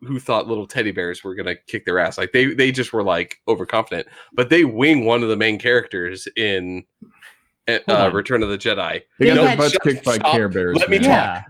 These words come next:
Speaker 1: Let me talk. They wing one of the main characters in, in Return of the Jedi. They're actually accurate as shit in that movie. It's only on, in A New Hope where they, they can't hit shit. And that is because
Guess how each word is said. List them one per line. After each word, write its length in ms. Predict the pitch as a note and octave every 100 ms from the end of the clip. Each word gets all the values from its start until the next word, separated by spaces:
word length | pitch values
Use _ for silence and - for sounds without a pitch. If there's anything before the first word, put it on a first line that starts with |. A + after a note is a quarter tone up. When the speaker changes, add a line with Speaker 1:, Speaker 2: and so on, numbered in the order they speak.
| -
Speaker 1:
Let 240 | D3 D3+
me 100 | D#3
talk. 320 | D#3+ A2 F#2+ C#3+ B2+ -
They 160 | A#2+ C#3+
wing 340 | B2 D3 D#3+
one 120 | D#3 D3+
of 80 |
the 80 | D3
main 200 | C3 C3+
characters 680 | C#3+ C#3+ A#2+ A2+ F#2+ F#2+ - -
in, 400 | D3+ D#3 A2+ G2+ -
in 180 | A#2 A#2+
Return 280 | A2 B2+ A#2+
of 40 | A2
the 80 |
Jedi. 520 | G#2 A#2 G2+ E2 D#2+ - _ _
They're 180 | C#3+ C3
actually 320 | C#3 - -
accurate 360 | B2 C3+ C#3+ A#2+
as 100 | G2+
shit 360 | - - D3+ -
in 60 |
that 180 | G#2+ F#2+
movie. 400 | A#2 B2 F#2 F2+ _ _ _ _
It's 160 | C#3+ C#3
only 260 | C#3+ F#3+ G#3+
on, 160 | F#3 -
in 180 | D#3 D3
A 80 | B2
New 180 | C3 C#3
Hope 380 | C#3 D3 A#2 - _ _
where 200 | B2 B2
they, 300 | A2+ A2 G#2 -
they 100 | A2
can't 240 | - A#2+
hit 200 | A2 -
shit. 360 | - F#3+ C3+ - _ _ _ _ _ -
And 180 | B2+ A#2
that 180 | D3+ F#3
is 100 | D3
because 1000 | C3 A2 - - A3+ C3+ F#2+ F#2+ - -